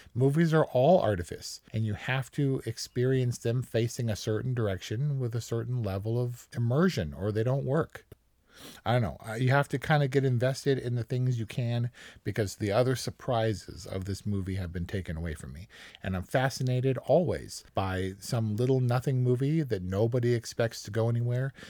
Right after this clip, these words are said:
Paramount, which is the studio, even though it was filmed at Universal, hated it, and they were like, "This movie's not gonna go anywhere, but Hitchcock wants to do this thing, so we're gonna let him do it."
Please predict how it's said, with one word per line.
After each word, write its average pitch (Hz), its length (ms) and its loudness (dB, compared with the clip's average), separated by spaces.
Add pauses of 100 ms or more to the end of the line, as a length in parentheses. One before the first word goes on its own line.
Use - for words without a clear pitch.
(160)
Paramount, 139 480 2
which 120 180 -2
is 110 180 -4
the 95 280 -2
studio, 135 500 2
even 113 280 -2
though 98 100 0
it 95 220 -4
was 87 160 -8
filmed 123 340 -2
at 95 80 -4
Universal, 113 720 -2
hated 131 340 0
it, 135 200 2
and 95 80 -4
they 98 80 -2
were 98 100 -2
like, 90 160 -4
"This 156 220 -4
movie's 90 260 -2
not 107 160 -2
gonna 120 160 -2
go 110 220 0
anywhere, 92 380 0
but 85 120 -6
Hitchcock 127 520 0
wants 123 200 0
to - 80 -12
do 127 140 4
this 123 200 -2
thing, 165 360 2
so 127 160 -4
we're 120 140 -2
gonna 120 220 -2
let 120 200 0
him 123 100 -2
do 104 160 0
it." - 140 -12